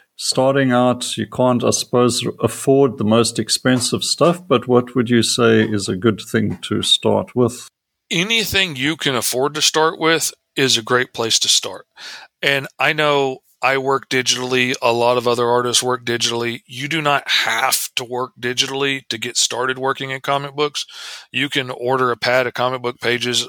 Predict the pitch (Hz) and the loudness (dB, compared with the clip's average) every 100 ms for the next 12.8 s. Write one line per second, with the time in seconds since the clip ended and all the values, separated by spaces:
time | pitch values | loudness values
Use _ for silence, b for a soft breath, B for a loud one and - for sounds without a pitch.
0 | - 123 117 110 123 123 117 117 117 113 | 0 0 0 -2 -4 -2 -2 0 -2 -4
1 | 113 110 - 120 127 - 120 107 120 - | -4 -6 -4 -6 -4 -8 -8 -4 -2 0
2 | 127 117 131 - B B B B - 123 | -2 -2 -8 -10 B B B B -4 -2
3 | 120 113 117 - - 123 135 120 120 123 | -4 -8 -10 -4 -2 -2 -2 0 0 0
4 | 123 120 113 117 123 120 107 117 - 117 | -2 0 2 2 0 -2 -4 -12 -6 -4
5 | 113 113 110 - - 117 120 117 120 117 | -4 -6 -4 -2 -2 -4 -6 -6 -4 -4
6 | 107 117 123 113 110 113 - 127 120 110 | -8 -8 -4 -4 -6 -12 -4 -2 0 -2
7 | B B B B - _ - - 135 151 | B B B B -14 _ -16 -4 0 0
8 | 139 123 147 120 117 113 - 113 113 107 | 0 0 0 -2 -4 -2 -2 -4 -6 -6
9 | 104 127 127 127 120 127 139 123 110 113 | -2 0 0 0 -2 -4 -6 -6 -8 -6
10 | 107 131 123 113 - 127 123 113 117 120 | -4 -4 -4 -6 -4 -2 -2 -6 -12 -4
11 | 120 113 - _ - - 131 120 117 120 | -2 -2 -6 _ -2 0 0 -2 -4 -2
12 | - 120 120 131 127 117 110 | -2 -2 -2 0 -2 -4 -6